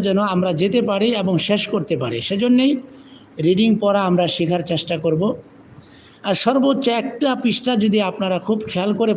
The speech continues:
পড়তে পারেন, এক পৃষ্ঠা, যে কোনো একটি পৃষ্ঠা যদি আপনারা পড়তে পারেন, শিখতে পারেন, আলহামদুলিল্লাহ, আপনারা রিডিং পড়তে পারবেন।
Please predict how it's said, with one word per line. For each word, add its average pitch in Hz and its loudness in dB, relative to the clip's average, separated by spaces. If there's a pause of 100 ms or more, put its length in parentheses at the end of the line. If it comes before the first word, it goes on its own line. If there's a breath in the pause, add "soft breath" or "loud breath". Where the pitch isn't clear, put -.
পড়তে 226 0
পারেন, 170 0 (100)
এক 254 -2 (100)
পৃষ্ঠা, - -4 (760 loud breath)
যে 208 4
কোনো 269 6
একটি 240 2
পৃষ্ঠা 214 0
যদি 202 2
আপনারা 190 0 (100)
পড়তে 220 0
পারেন, 151 -2
শিখতে 233 0
পারেন, 156 0 (360 loud breath)
আলহামদুলিল্লাহ, 156 0 (380 loud breath)
আপনারা 185 0
রিডিং 185 2
পড়তে 170 -2
পারবেন। 110 -4